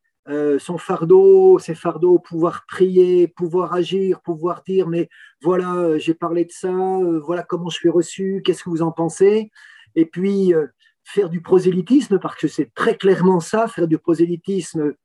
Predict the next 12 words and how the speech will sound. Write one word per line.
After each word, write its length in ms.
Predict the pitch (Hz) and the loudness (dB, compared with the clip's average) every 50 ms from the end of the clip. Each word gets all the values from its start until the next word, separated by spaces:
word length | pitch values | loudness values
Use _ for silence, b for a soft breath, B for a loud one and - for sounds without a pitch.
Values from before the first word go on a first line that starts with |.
| _ _ | _ _
je 100 | - 131 | -20 -12
dirais 200 | 127 151 156 160 | -4 -2 0 0
positif 800 | 147 - - 185 160 175 190 165 - - 202 202 190 - - - 175 160 _ _ _ | 2 2 2 2 2 0 -4 -6 -4 -4 -2 -2 -2 -4 -4 -6 -6 -6 _ _ _
par 160 | - 175 156 | -4 -4 -2
rapport, 600 | 151 160 156 - - 175 175 170 170 160 160 - | 0 -2 -2 0 2 2 4 6 4 4 2 0
euh, 160 | 147 143 127 - b b b b b b b | -4 -4 -6 -8 b b b b b b b
au 80 | - 147 | -2 0
message 720 | 151 160 160 - - - 180 180 180 180 175 160 160 156 - - | 2 2 0 0 0 -2 0 0 2 0 0 0 -2 -4 -4 -4
que 80 | - | -6
véhicule, 640 | 147 139 135 147 147 143 147 - 170 160 156 151 143 | -6 -4 -2 -2 -2 -2 0 2 2 2 2 2 0
euh, 440 | 139 139 135 131 131 131 131 131 127 - - | -2 -4 -6 -8 -8 -12 -14 -16 -16 -14 -10
Arocha, 600 | - 135 - 139 123 - - 185 190 220 214 | -10 -8 -8 -8 -6 -4 -2 0 0 -2 -2